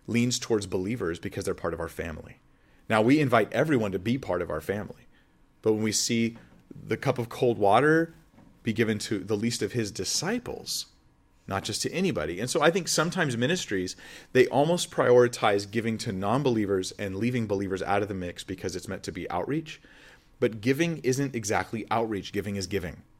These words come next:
And so my thought is that we should consider this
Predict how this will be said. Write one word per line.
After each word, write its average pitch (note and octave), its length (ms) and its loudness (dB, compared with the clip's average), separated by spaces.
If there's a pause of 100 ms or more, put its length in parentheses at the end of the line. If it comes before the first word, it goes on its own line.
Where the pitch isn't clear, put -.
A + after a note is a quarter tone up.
(1120)
And - 120 -14
so G#2+ 240 0
my G#2+ 280 0
thought F3+ 220 2
is D3+ 180 4
that B2+ 160 6
we B2 140 2
should B2+ 540 0
consider D#3+ 440 2
this F#2 440 0